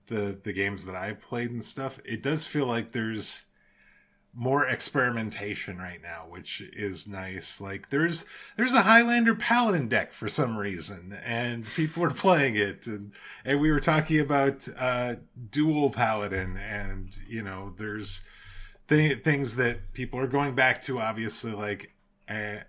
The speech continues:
aggro Demon Hunter and some of that sort of stuff, but, like, I don't know, I've been,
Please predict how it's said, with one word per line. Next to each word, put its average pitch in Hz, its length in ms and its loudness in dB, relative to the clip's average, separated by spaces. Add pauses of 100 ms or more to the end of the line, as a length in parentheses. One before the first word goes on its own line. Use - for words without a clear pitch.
(180)
aggro 110 360 0
Demon 110 320 -2
Hunter 95 720 -6
and 98 200 -12
some 107 160 -10
of 104 60 -10
that 104 160 -8
sort 101 180 -6
of 95 80 -8
stuff, - 400 -10
but, 101 200 -10 (500)
like, - 460 -2 (800)
I 117 60 2
don't 123 100 4
know, 107 100 6
I've 117 260 2
been, 139 260 0